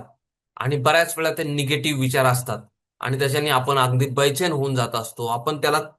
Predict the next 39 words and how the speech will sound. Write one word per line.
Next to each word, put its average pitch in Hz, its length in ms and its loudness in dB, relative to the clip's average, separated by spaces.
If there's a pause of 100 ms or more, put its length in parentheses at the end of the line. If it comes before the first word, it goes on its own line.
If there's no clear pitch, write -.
(400)
शांत 160 460 0
करू 139 280 2
शकत 120 360 -6
नाही, 95 140 -14 (200)
था-, - 180 -4 (140)
आपण 139 260 -2
त्यांना 156 260 0 (180)
थांबवू 139 360 -2
शकत 123 360 -4
नाही. 107 120 -12 (880)
तर 202 100 4
मित्रांनो, 190 840 2
त्याच्यासाठी 175 400 -2
बरेचसे 160 600 2
लोक 131 240 0 (300)
मोटिव्हेशनल 143 600 0
व्हिडिओ 131 300 2
पहा. 117 340 0 (1120)
बऱ्याच 196 460 2
वेळा 196 180 2
ह्या 175 160 -2
मोटिव्हेशनल 170 540 -4 (160)
व्हिडिओ 147 400 2
अति 143 320 2
प्रमाणात 170 340 4
पाहून 156 460 -2
पण 160 180 -2
त्याचा 143 200 0
पण 139 180 -4
त्रास 120 340 0
व्हायला 117 200 -4
लागतो. 117 300 -2
नंतर, 131 380 2
नंतर 135 400 -2
तर 143 140 -4
ते 151 40 2
आपल्याला 131 340 2
नको 131 420 4
वाटतं. 107 320 0